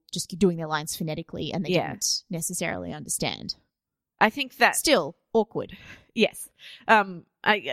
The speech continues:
Speaker 2: yeah, 'cause I, I, I just don't see how it would work logistically to have all those people speaking different languages
Speaker 1: Mm.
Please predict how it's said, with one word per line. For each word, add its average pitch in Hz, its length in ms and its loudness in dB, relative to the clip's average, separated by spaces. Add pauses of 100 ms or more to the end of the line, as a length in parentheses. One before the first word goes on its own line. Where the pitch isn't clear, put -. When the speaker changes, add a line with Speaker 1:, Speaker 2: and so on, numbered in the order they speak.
(120)
Speaker 2:
yeah, 185 280 4
'cause 220 240 0
I, 208 180 4
I, 202 160 4 (100)
I 208 100 4
just 214 200 -4
don't 233 180 -2
see 240 160 -2
how 185 160 0
it - 40 -2
would 180 140 -6
work 175 200 0
logistically 170 560 -4
to - 60 -2
have 165 200 -2
all 160 140 0
those 151 220 -2
people 156 320 -2
speaking 156 360 -8
different 143 280 -10
languages 156 720 -6
Speaker 1:
Mm. - 20 -16